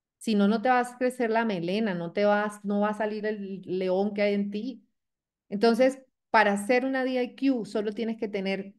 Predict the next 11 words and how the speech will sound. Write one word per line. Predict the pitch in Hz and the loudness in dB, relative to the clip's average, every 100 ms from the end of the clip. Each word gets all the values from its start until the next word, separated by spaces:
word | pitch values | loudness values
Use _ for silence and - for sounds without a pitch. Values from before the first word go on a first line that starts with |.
| - | -8
diez | 220 254 254 247 | 2 4 4 0
personas | - 208 202 226 220 196 202 202 _ _ _ - | -4 -4 -2 -4 -2 -2 -4 -10 _ _ _ -4
que | 202 | -2
te | 208 | 2
hayan | 185 190 214 208 | 2 2 0 0
dicho | 214 202 220 196 | -4 -4 -4 -4
sí | - - - 220 214 208 - _ _ _ _ _ _ _ _ | -6 -14 -6 -4 -4 -8 -18 _ _ _ _ _ _ _ _
a | 180 175 - - | -6 -6 -8 -4
ti, | 202 196 - - _ _ _ - | -2 -2 -6 -20 _ _ _ -4
no | 196 202 202 | 0 4 4
sí | 202 226 220 | 0 -6 -10